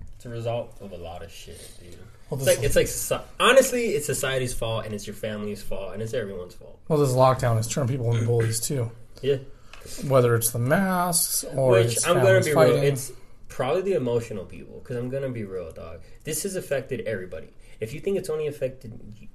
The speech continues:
Speaker 1: like, one person or yourself, and
Speaker 2: Right.
Speaker 1: the most, you're wrong. Have you looked into California? Fucking New York? Bro, the shit that's going on in Wisconsin, get the fuck out of here, bro. Colorado is chilling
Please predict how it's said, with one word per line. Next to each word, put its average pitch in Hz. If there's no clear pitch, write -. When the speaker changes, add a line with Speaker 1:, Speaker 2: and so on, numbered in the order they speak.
Speaker 1:
like, 98
one 107
person 110
or 92
yourself, 101
and -
Speaker 2:
Right. 117
Speaker 1:
the 117
most, 120
you're 220
wrong. -
Have 147
you 175
looked 147
into 135
California? 117
Fucking 139
New 123
York? 131
Bro, 160
the 120
shit 123
that's 123
going 123
on 123
in 98
Wisconsin, 113
get -
the -
fuck 113
out -
of -
here, 107
bro. -
Colorado 135
is 104
chilling 120